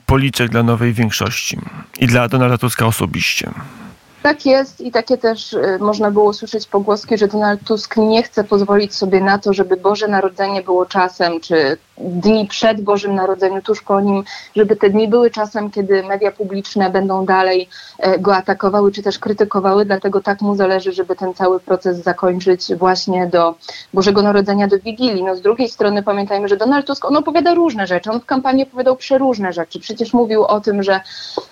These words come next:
Speaker 2: e, pieniądze w budżecie znajdą się tylko ze względu na to, że zacznie rządzić praworządna i demokratyczna władza, a dzisiaj już okazuje się, że w przyszłym roku nie będzie podniesienia kwoty wolnej od podatku do sześćdziesięciu ty-, zło-,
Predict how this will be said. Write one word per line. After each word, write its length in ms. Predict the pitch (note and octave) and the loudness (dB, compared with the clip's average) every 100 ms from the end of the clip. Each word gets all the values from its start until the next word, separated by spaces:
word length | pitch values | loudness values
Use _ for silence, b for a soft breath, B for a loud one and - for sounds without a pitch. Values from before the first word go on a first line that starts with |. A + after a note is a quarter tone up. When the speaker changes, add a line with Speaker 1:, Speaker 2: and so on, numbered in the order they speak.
| - | -2
Speaker 2:
e, 220 | A3+ A3+ | 2 2
pieniądze 720 | A3 A#3+ C4 C4 A3+ A#3 A3+ A3 B G#3+ | 4 2 4 2 2 0 0 -4 B -12
w 40 | |
budżecie 400 | G#3+ G3+ G#3+ A3 | -10 -6 -4 -2
znajdą 420 | G#3 G#3+ G#3+ G#3+ G#3 | 0 0 0 -2 -2
się 160 | G#3 | -4
tylko 340 | - A#3+ A#3+ G#3 | 0 0 2 0
ze 100 | G3+ | 0
względu 380 | G3+ G#3 G3+ | 0 0 0
na 160 | G3+ G3+ | 0 -2
to, 160 | G3+ G3 | -2 -2
że 100 | F#3+ | 0
zacznie 360 | G3 - F#3+ | 0 0 -2
rządzić 480 | F#3 G3 G3 G3 A3+ - | 0 0 -2 -2 2 2
praworządna 640 | G3 F#3 F#3+ G3 G3 G3 F#3+ | 2 2 2 2 0 0 -2
i 60 | |
demokratyczna 680 | F#3+ F#3+ - F#3+ G3+ - F3+ | -2 -4 -2 -2 0 0 0
władza, 320 | E3+ G3 G3 | 2 2 2
a 60 | F3+ | 0
dzisiaj 300 | F#3 G3 F#3 | -2 0 2
już 160 | F#3 F#3+ | 4 0
okazuje 480 | F#3 F3 F#3+ F#3 | 0 2 4 4
się, 200 | F3+ F#3 | 2 -2
że 240 | E3 E3 E3 B B _ | 0 0 -2 B B _
w 160 | F#3 F#3 | -6 -4
przyszłym 360 | - G#3 G#3+ F#3 | -2 0 2 2
roku 240 | F#3+ G#3 | 2 2
nie 160 | G3 G3+ | 2 2
będzie 300 | G#3+ G3+ G3 | 2 2 0
podniesienia 520 | G3 F#3 - F#3+ F3+ | -2 -8 -6 -4 -4
kwoty 340 | - F#3+ F#3+ | -2 -2 0
wolnej 260 | F#3 F#3 F#3 | 0 0 -2
od 100 | F3 | -2
podatku 380 | F#3+ F#3 F3+ F#3+ | 0 0 0 -2
do 80 | |
sześćdziesięciu 560 | F3+ G3 F#3 F#3+ F#3+ F#3 | -2 -2 0 0 0 -2
ty-, 120 | G3 | -2
zło-, 160 | F#3+ | 0